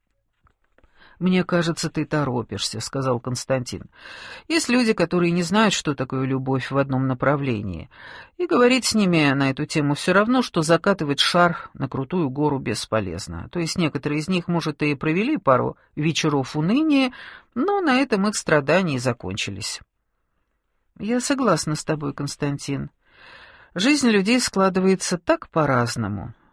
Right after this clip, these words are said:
«Любая жизнь, в том числе и любовная», — сказала Ирина. «Если честно, я считаю, что непонимание среди людей происходит потому, что на самом деле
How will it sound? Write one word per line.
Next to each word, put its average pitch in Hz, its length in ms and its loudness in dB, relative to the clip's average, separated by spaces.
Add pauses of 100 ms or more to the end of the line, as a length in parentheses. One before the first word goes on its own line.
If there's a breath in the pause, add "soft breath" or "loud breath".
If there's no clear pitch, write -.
(180)
«Любая 170 560 4
жизнь, 208 360 -2
в - 120 -10
том 143 180 -2
числе 151 380 -2
и 156 40 0
любовная», — 156 640 0
сказала 196 500 0
Ирина. 185 400 0 (540 loud breath)
«Если 269 360 2
честно, 175 640 0 (560)
я 269 280 2
считаю, 269 420 -2
что - 220 -2
непонимание 196 680 0
среди 165 320 -2
людей 190 320 -2
происходит 175 640 -2
потому, 196 340 -2
что - 220 -6
на 180 140 0
самом 175 380 0
деле 294 440 0